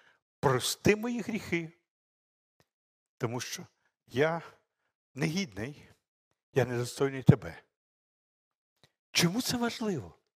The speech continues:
Дехто із нас скаже: «Я уже був охрещений в дитинстві». Прекрасно.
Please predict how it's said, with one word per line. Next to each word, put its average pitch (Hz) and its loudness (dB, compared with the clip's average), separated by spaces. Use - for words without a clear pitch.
Дехто 214 12
із 185 4
нас 196 2
скаже: 208 2
«Я 226 4
уже 208 0
був 196 -2
охрещений 202 2
в - -10
дитинстві». 156 2
Прекрасно. 175 0